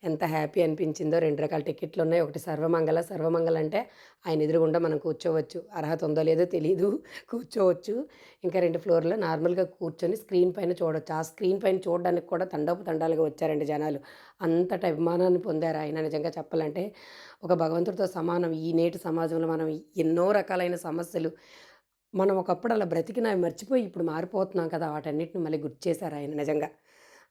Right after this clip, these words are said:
ఆ, వచ్చాను నేను. టికెట్ తీసుకుని మా కామ్లీ వచ్చింది. వాళ్ళ మదరు కామ్లీ, నేను, మా చిన్నోడు, I mean పవిత్ర,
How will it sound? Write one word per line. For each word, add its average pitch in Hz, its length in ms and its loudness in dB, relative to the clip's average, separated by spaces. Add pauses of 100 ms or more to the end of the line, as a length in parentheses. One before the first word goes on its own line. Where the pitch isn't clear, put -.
(120)
ఆ, 156 140 -2
వచ్చాను 156 380 -2
నేను. 151 180 0
టికెట్ 170 320 -4
తీసుకుని 196 280 -4
మా 185 60 2
కామ్లీ 165 380 0
వచ్చింది. 160 340 -2
వాళ్ళ 165 160 0
మదరు 165 540 0 (400)
కామ్లీ, 165 380 0
నేను, 165 340 2
మా 220 220 -4 (100)
చిన్నోడు, 147 320 -4 (280)
I 160 40 -2
mean 156 140 -2
పవిత్ర, 165 520 -2